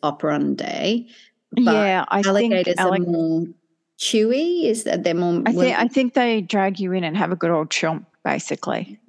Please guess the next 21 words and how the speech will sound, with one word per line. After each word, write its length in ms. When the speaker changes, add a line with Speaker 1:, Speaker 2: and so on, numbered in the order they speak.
Speaker 1:
Mm, 280
mm, 320
mm. 720
Speaker 2:
Don't 160
Speaker 1:
Okay. 100
Speaker 2:
know 60
real 260
lot, 340
but 300
from 220
what 120
I've 160
heard, 540
I'd 160
say 260
that, 260
yeah. 300
Speaker 1:
Okay, 380
so 220
razor 440
sharp 400